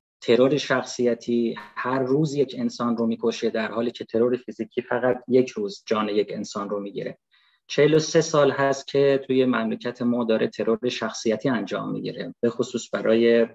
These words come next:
نسل زنان جامعه ما. و بعد از زنان جامعه ما، برای کسانی که دگراندیش هستن، دگراندیشانی که اندیشه‌های دینی دارن، اندیشه‌های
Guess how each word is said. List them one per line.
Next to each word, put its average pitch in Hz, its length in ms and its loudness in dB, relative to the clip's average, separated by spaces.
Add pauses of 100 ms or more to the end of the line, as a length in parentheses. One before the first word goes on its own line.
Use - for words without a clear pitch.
(200)
نسل 113 680 2 (580)
زنان 110 520 4
جامعه 98 560 -6
ما. - 280 -8 (560)
و 131 520 2
بعد 127 380 2
از 139 260 4
زنان 127 340 4
جامعه 120 420 0
ما، 117 200 0
برای 117 280 0
کسانی 127 440 -2
که 143 120 0
دگراندیش 113 1000 0
هستن، - 420 -10
دگراندیشانی 113 920 2
که 117 280 0
اندیشه‌های 110 640 0
دینی 110 400 2
دارن، 117 400 2
اندیشه‌های 110 840 0